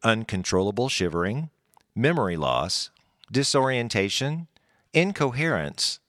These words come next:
slurred speech, drowsiness, and apparent exhaustion.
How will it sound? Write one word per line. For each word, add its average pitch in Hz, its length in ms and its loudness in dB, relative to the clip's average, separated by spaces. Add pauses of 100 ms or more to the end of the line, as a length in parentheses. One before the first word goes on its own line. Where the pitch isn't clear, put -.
(300)
slurred 110 500 2
speech, - 680 -2 (480)
drowsiness, 98 800 0 (420)
and 110 320 0
apparent 117 540 0
exhaustion. 90 800 0